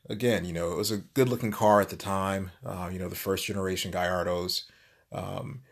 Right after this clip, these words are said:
you know, they had a very, um, aggressive kind of, um, I would even say almost an angular, uh, look to them. And, you know, at the time,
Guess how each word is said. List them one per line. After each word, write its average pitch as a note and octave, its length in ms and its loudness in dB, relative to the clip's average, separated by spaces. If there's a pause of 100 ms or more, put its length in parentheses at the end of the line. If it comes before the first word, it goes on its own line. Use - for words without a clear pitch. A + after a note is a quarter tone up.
(120)
you G#2+ 80 -6
know, F#2 80 0
they F2+ 120 2
had G2 160 0
a F#2 40 2
very, F#2+ 680 2
um, F2 580 -8 (380)
aggressive G#2+ 680 4
kind G2+ 280 0
of, F#2 340 0
um, F2 720 -4 (1800)
I G#2 100 0
would G2+ 100 2
even F#2+ 160 -2
say F#2 300 2
almost G#2 400 -2
an F#2 180 -4
angular, G2+ 720 2
uh, - 480 -4
look A#2 320 0
to F2 120 -8
them. D2+ 280 -8 (580)
And, F2+ 580 0 (320)
you G#2 160 -4
know, F2 220 0
at G2 100 0
the G2+ 80 -6
time, F2+ 600 2